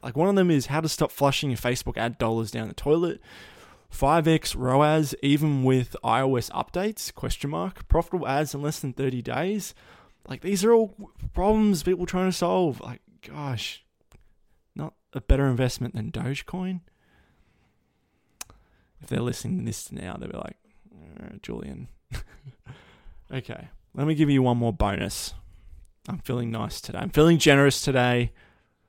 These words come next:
We're at thirteen minutes. I'm on a roll here. The next one is to hook the reader with stronger lead sentences.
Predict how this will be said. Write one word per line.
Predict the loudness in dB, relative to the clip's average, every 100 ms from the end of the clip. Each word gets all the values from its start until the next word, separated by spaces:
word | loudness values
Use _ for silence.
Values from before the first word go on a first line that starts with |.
| _
We're | -16
at | -2
thirteen | 2 2 2 0
minutes. | 0 0 -2 -6 -12 -16 _ _ _ _ _ _ _ _ _ _ _ -12
I'm | -4
on | -2
a |
roll | 2 4 4
here. | 2 -2 -2 -2 -6 _ -20 -20 -20 -20 -20 -20 -20 -4 4
The |
next | 4 8
one | 8
is | 8 4 4
to | 4 8 8 8 6 2 2
hook | 6 6 6
the | 2
reader | 2 2 2
with | 2
stronger | 0 -2 0 2 0
lead | 0 -2 -4
sentences. | -4 -6 -6 -6 -8 -10 -12 -12 -16